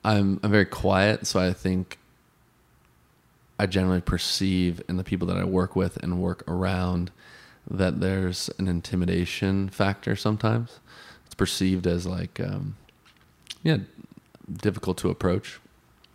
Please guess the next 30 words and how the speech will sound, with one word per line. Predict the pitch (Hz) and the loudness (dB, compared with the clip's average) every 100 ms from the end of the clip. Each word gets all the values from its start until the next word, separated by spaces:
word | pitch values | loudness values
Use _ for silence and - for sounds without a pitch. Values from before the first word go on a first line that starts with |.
| _ - | _ -4
I | - | 2
think | 156 | 2
the | 117 | 4
people | 127 110 | 2 2
who | 104 | 0
are | - | -2
closest | - 107 - 117 | 0 0 0 -4
to | - | 0
me, | 123 117 | 2 4
however, | 120 120 127 127 | 2 0 0 0
would | 107 104 | 2 0
agree | 95 95 95 | 2 4 4
that | 92 - - - - - - - - - | 4 0 -8 -20 -20 -20 -20 -20 -20 -14
I'm, | 90 90 - - - - - - - - - - - - - - - - - - | -10 -8 -8 -10 -16 -20 -20 -20 -20 -20 -20 -20 -20 -20 -20 -20 -20 -20 -16 -6
I'm | 98 107 | -4 -2
very | 98 95 | -2 -2
easy | 92 - | -2 -2
to | 95 87 | -4 -2
approach | 92 - 95 87 98 | 0 2 2 2 -2
and | 90 | -4
that | 82 | -4
I'm | 90 98 | -4 -4
very | 95 90 | -4 -2
open | 95 - 90 87 | 0 2 2 2
and, | 87 87 - | 0 -2 -4
and | 92 | -4
kind | 95 95 87 | -2 -2 -2
or | |
whatever. | 92 95 110 - - - - - - - | -4 -6 -8 -12 -20 -20 -20 -20 -18 -8
Um, | 104 101 50 - | -4 -4 -4 -8